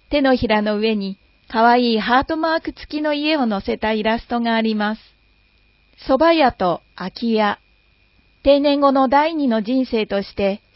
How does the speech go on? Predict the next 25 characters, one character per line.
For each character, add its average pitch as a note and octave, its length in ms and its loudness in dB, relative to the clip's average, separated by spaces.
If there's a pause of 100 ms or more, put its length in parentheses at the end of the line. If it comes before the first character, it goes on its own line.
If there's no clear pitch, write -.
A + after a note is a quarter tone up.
蕎 B3+ 80 -2
麦 D#4+ 200 4
屋 C#4 120 4
を A3+ 80 0
開 A#3+ 300 0
き - 100 -18
た D#4 120 0
い D#4 80 -2
と A3 140 -4
考 A3 120 -4 (220)
え C4+ 120 -2
て A3 100 -2
い G3 100 -6
た F#3+ 160 -4
タ A#3+ 160 -4
ミ A#3 120 -2
ヤ F#3+ 140 -2
さ F#3+ 240 -10
ん。 B3+ 100 -16 (880)
知 A#3+ 80 -4
り B3+ 180 4
合 B3 100 4
い B3 80 0
か A#3+ 120 0
ら A#3 240 0